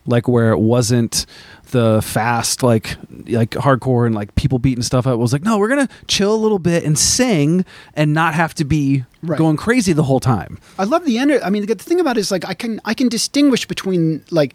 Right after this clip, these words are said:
Speaker 2: Rites of Spring was a pretty aggressive band live, and it was pretty, like, over the top, like, in terms of his presentation and stuff like that. I'm cool with that. Like, I, I get that energy. I had,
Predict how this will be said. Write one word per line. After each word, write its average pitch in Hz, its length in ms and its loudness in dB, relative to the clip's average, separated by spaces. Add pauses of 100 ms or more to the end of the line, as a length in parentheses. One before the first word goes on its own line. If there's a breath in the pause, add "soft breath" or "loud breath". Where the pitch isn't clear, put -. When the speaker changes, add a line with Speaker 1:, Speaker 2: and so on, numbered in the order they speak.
(180 soft breath)
Speaker 2:
Rites 254 180 0
of 359 80 0
Spring 226 280 -2
was 147 140 0
a 131 60 0
pretty 220 460 0
aggressive 143 460 -2
band 135 280 0
live, 104 400 -8
and 139 140 -4
it 135 80 0
was 131 120 -4
pretty, 165 420 4
like, 131 340 2
over 151 200 0
the 131 80 -4
top, 151 380 -4
like, 131 260 -2
in 139 160 -4
terms 143 240 0
of 131 60 -2
his 120 100 -4
presentation 160 540 0
and 139 80 0
stuff 123 160 -4
like 135 160 0
that. - 80 -14 (340 loud breath)
I'm 190 80 -4
cool 311 240 4
with 175 100 6
that. 107 260 -2
Like, 143 180 -2
I, 170 160 4 (320 soft breath)
I 165 80 0
get 190 260 -2
that 190 160 4
energy. 165 420 0
I 127 140 -4
had, 180 320 0